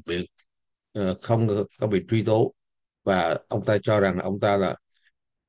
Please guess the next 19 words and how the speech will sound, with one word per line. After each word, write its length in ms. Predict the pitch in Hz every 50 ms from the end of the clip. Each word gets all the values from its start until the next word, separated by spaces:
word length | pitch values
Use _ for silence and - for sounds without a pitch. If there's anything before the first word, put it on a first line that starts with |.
| _ _ -
không 260 | - 113 104 101 101
có 80 | 113 113
bị 300 | 104 101 87 87 87 87
mà, 300 | 90 92 87 80 78 78 - _ _ _ _ _ _ _ _ _ _ _
ờ, 140 | - 90 90 82 - -
bị 180 | 85 92 98
miễn, 300 | 90 101 101 110 120 131
ông 200 | - - 113 123
ta 80 | 117 117
được 180 | 113 101 95 98
miễn 280 | 101 98 104 120 135
nhiễm, 180 | 127 113 113 139 139 135 - _ _ _ _ _ _ _ _ _ _ _ _ _ _ _ _ _ _ _ _
ông 140 | - 117 107
ta 160 | 117 113 113
được 240 | 104 101 98 92 90
miễn 160 | 98 95 98
nhiễm, 280 | 110 107 98 98 107 110 - _ _ _ _ _ _ _ _ _
tại 120 | - 80 85
vì 140 | 92 92